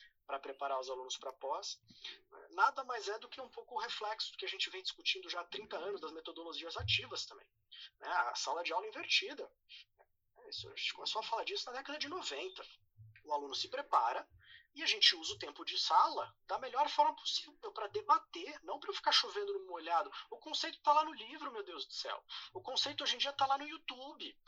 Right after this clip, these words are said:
Aluno, vai lá e assiste e traz suas dúvidas. Vamos discutir num contexto, vamos ver as opiniões diferentes, né? Vamos trazer a diversidade, o repertório de cada um. Então, é, é, essas questões todas eu acho que merecem atenção,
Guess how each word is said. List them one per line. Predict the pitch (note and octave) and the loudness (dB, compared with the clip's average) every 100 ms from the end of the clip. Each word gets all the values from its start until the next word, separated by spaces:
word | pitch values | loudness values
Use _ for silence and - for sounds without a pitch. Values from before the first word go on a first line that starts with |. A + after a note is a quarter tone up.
| - - | -20 0
Aluno, | G3+ D#4 F4 - - - - | 0 0 -6 -8 -10 -20 -8
vai | A3+ C#4 | 2 4
lá | B3+ | 6
e | C#4 | 4
assiste | F#4 - D#4+ - - - _ _ | 0 -2 -2 4 4 4 _ _
e | - | -4
traz | - - | 0 0
suas | - - | -2 -4
dúvidas. | C#4 E4 - - - - | -6 -6 -8 -8 -8 -10
Vamos | - F#4+ G4+ | -4 -4 -4
discutir | - A#4 - | -10 2 2
num | A4 G#4+ | 2 -8
contexto, | - - - F3 F#3+ - F#3+ | -12 -12 -8 -4 -2 -4 -4
vamos | F#3+ G3+ F#3 | -6 -6 -4
ver | G3 | -4
as | F#3 | -4
opiniões | F#3 F3+ F3 F3 | -8 -10 -6 -2
diferentes, | - - E4 D3+ F#3 - - | -2 -2 -6 -4 -4 -4 -6
né? | - | -6
Vamos | F3 F#3+ | -8 -8
trazer | F#3 E3 | -8 -6
a | F3 | -6
diversidade, | D#3+ E3+ F3 - - C#3 E3+ - - | -6 -4 -4 -4 2 6 6 6 -2
o | D3 | -4
repertório | F3+ - F#3 - D3 F#3+ G3+ | -8 -6 -8 -6 0 2 2
de | - | -2
cada | - D#3 - C#3 | -2 -2 -2 -6
um. | D#3 A4 _ _ - - - - - - | -6 -12 _ _ -20 -16 -14 -14 -16 -20
Então, | F#3 - F#3 B3 | -12 -2 -2 0
é, | A#3+ G#3+ F3 C#3 C3+ | -2 -2 -2 -2 -2
é, | C#3 - | -2 0
essas | D3+ E3 - | 0 -2 -6
questões | D#3+ - E3 - | -8 -10 -10 -12
todas | - F#3 G3 | -8 -6 -4
eu | G#3 | -4
acho | - | -4
que | - G4+ D4+ | -6 -20 -8
merecem | F3+ D4+ A3 A3 G3+ | -4 -2 -2 -4 -6
atenção, | F#3+ F#3 D#3+ - E3 G3+ | -8 -8 -6 -4 -2 -6